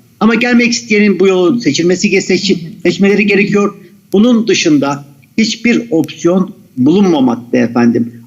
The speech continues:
Ancak tekrar söyleyeyim, biraz önce söylediğim gibi bu opsiyonu yapabilmek için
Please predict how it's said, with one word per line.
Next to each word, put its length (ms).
Ancak 340
tekrar 300
söyleyeyim, 460
biraz 160
önce 220
söylediğim 420
gibi 340
bu 200
opsiyonu 360
yapabilmek 760
için 340